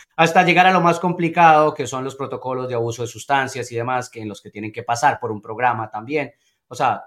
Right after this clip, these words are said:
siempre intentan que haya algo para ayudar, no solamente para castigar. Pero, Nico, ¿sabe qué? Yo me quiero devolver un poquitico, porque, eh, puede que esté de acuerdo,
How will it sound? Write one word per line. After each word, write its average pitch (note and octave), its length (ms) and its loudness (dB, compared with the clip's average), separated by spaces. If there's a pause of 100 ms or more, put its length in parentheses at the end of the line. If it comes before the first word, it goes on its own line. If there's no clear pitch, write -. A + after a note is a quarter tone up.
siempre E3 380 -4
intentan D#3 540 -2
que C#3 100 -8
haya B2 260 -2
algo A#2+ 240 -4
para G#2+ 140 -8
ayudar, G2+ 560 -4
no G#2+ 100 -10
solamente A2+ 400 -6
para G2 220 -14
castigar. F#2+ 540 -14 (420)
Pero, E3+ 160 4
Nico, A3+ 240 4
¿sabe A3+ 220 4
qué? B3 120 2
Yo A3+ 120 4
me C4 100 -4
quiero C4 220 0
devolver F#3 360 2
un G#3 100 2
poquitico, D#3+ 540 -8 (600)
porque, D#3 640 0 (2250)
eh, G3 340 -2
puede C4+ 300 4
que A#3+ 80 0
esté A3+ 240 2
de A3+ 100 4
acuerdo, F#3+ 640 -2